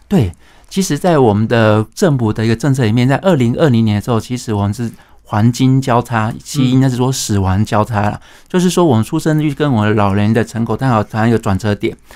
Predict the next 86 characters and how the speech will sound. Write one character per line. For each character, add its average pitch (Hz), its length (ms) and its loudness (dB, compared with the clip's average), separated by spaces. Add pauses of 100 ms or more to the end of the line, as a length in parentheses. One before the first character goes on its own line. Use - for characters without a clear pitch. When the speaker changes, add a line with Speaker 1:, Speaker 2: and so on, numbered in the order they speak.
(300)
Speaker 1:
那 190 100 0
这 220 120 0
部 220 160 0
分 202 160 0
来 135 140 0
讲， 107 220 -4
其 - 120 -10
实 127 120 -6
大 127 180 -2
家 127 180 -4
都 135 120 -2
会 135 100 2
觉 107 200 -2
得， 107 40 -2
诶， 190 260 2
跟 170 200 0
房 127 120 0
地 147 120 -2
产 107 180 0
之 117 60 -4
间 135 200 0 (180)
好 98 260 -4
像 139 260 0
有 107 160 2
一 123 40 0
个 113 180 0
透 160 200 -2
露 139 140 2
这 143 80 -4
样 120 60 2
的 110 40 0
消 143 240 -2
息， 107 320 -4
也 107 120 -2
慢 123 180 0
慢 117 160 0
的 110 80 0
在 123 160 0
做 117 240 0 (220)
宣 165 200 -2
达 117 160 0
的 104 120 -4
动 110 200 -2
作 110 200 -2
里 - 80 -6
面。 107 240 -8 (200)
但 202 140 0
其 180 140 0
实 170 100 -4
我 120 180 0
其 131 200 -8
实 131 40 -12
觉 107 160 -4
得 - 200 -12 (360)
这 - 120 -10
个 175 80 2
部 160 160 0
分 135 240 -2
要 147 100 -2
跟 135 180 0
大 135 80 -4
家 123 140 -2
说 120 220 -4
明， 107 240 -4
其 131 120 -8
实 127 140 -2
在 131 140 0
这 123 80 0
边 127 120 2
是 127 200 -6
一 - 20 0
个 127 140 -6
很 101 240 -2
大 120 180 0
的 107 80 -4
商 101 260 -6
机。 - 240 -16 (440)
人 190 100 2
口 185 140 0
红 135 180 2
利 151 180 0
其 - 280 -8
实 - 180 -8
不 - 160 -12
用 123 180 2
去 120 240 -2